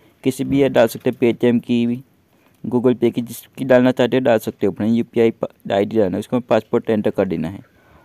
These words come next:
और इस account पे click कर देना है फ्रेंड। तो आपका account बन के तैयार हो जाएगा। और यहीं पे आपको login बोलेगा तो login वही email आईडी passport से कर लेना है फ्रेंड।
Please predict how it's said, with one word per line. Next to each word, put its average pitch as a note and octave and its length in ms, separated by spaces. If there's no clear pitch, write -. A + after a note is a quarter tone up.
और C3 120
इस - 300
account B2 340
पे B2 60
click A#2 240
कर A2 120
देना G2+ 260
है E2+ 80
फ्रेंड। F2+ 240
तो B2 100
आपका A#2+ 240
account B2+ 320
बन A#2 120
के A2+ 140
तैयार G2+ 220
हो F#2+ 120
जाएगा। - 400
और B2 100
यहीं B2+ 120
पे B2 100
आपको B2 220
login B2+ 340
बोलेगा B2 280
तो B2 100
login A#2+ 340
वही A#2 260
email B2+ 180
आईडी B2 180
passport A2+ 440
से A#2+ 100
कर A2+ 140
लेना F2+ 240
है E2 100
फ्रेंड। - 240